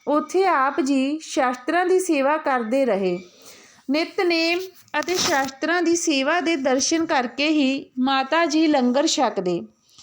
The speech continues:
ਹਕੂਮਤ ਨੇ ਇੱਕ ਵਾਰ ਫਿਰ ਨਵਾਂ ਮੋੜ ਲਿਆ। ਮਾਤਾ ਸਾਹਿਬ ਕੌਰ ਜੀ ਅਤੇ ਮਾਤਾ ਸੁੰਦਰੀ ਜੀ ਨੂੰ ਦਿੱਲੀ ਛੱਡ ਕੇ ਮਧੁਰਾ ਜਾਣਾ ਪਿਆ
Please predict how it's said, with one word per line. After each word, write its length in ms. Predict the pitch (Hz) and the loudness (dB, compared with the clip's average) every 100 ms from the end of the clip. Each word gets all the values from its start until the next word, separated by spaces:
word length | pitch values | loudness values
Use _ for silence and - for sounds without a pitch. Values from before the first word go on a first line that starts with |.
| _ - _ - | _ -20 _ -10
ਹਕੂਮਤ 560 | 311 370 392 294 320 403 | -8 0 2 2 0 0
ਨੇ 180 | 381 381 | 2 0
ਇੱਕ 380 | - 330 - 339 | 0 -2 -2 0
ਵਾਰ 320 | 302 285 302 | 2 2 0
ਫਿਰ 440 | - - 330 370 | -6 -2 0 2
ਨਵਾਂ 360 | 339 302 277 311 | 0 2 2 2
ਮੋੜ 340 | 285 269 269 | 2 2 2
ਲਿਆ। 520 | 262 247 196 180 196 - _ _ - _ _ _ _ _ _ - | 2 2 2 0 -4 -14 _ _ -20 _ _ _ _ _ _ -2
ਮਾਤਾ 360 | 294 294 311 370 | 2 2 2 0
ਸਾਹਿਬ 400 | 370 262 277 349 | 2 2 2 0
ਕੌਰ 380 | 349 339 320 302 | 2 2 2 2
ਜੀ 380 | 285 311 339 370 - 285 | 2 2 0 -4 -4 -2
ਅਤੇ 180 | 330 | 0
ਮਾਤਾ 680 | 359 330 294 294 320 370 370 - | 0 2 0 2 2 2 -2 -4
ਸੁੰਦਰੀ 500 | 330 277 302 370 339 | 0 2 2 2 2
ਜੀ 260 | 302 294 | 2 2
ਨੂੰ 360 | 277 269 277 233 | 2 0 0 0
ਦਿੱਲੀ 340 | 285 277 359 | 0 2 2
ਛੱਡ 360 | 370 349 277 311 | 2 2 2 0
ਕੇ 240 | 277 285 | 0 0
ਮਧੁਰਾ 580 | 311 302 349 320 240 302 339 - | 0 0 2 2 4 2 -2 -8
ਜਾਣਾ 360 | 240 269 240 277 | 0 2 2 0
ਪਿਆ 480 | 285 220 170 175 | 0 0 0 -4